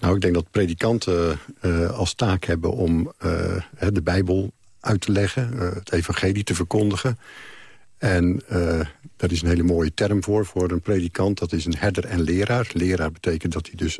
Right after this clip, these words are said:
uitleg geeft. En herder, dat hij ook leiding geeft.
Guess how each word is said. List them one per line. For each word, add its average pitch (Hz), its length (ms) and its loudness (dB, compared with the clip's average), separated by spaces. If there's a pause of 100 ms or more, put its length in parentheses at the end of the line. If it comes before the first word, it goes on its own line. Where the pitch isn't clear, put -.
uitleg 98 440 0
geeft. 127 300 0 (440)
En 85 180 0
herder, 98 300 0
dat - 180 -2
hij 87 100 -2
ook 78 100 -6
leiding 90 560 0
geeft. - 380 -6